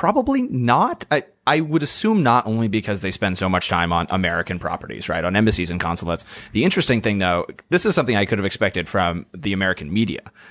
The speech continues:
'cause they very much live under the thumb of, of Beijing while they're over there. But you would think that, uh, the American diplomatic corps would <laughs> have a little bit more,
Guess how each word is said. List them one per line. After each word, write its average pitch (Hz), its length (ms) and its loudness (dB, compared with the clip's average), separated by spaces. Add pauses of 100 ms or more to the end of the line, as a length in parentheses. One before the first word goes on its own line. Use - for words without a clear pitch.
'cause 92 180 -6
they 131 340 4
very 95 300 2
much 87 260 -2
live 90 140 -4
under 90 140 -2
the 85 100 -10
thumb 82 480 -2
of, 85 480 -4
of 90 180 -4
Beijing 87 420 -4
while 80 140 -4
they're 85 180 -4
over 110 180 2
there. - 240 -10 (240)
But 381 100 2
you 466 80 -2
would 480 140 0
think 220 180 0
that, 147 340 2
uh, 110 360 -4
the 104 500 -2
American 101 640 2
diplomatic 95 600 -2
corps 113 440 0
would 98 140 -2
<laughs> - 160 -14
have 180 120 4
a 202 40 6
little 220 280 2
bit 165 160 2
more, 131 420 4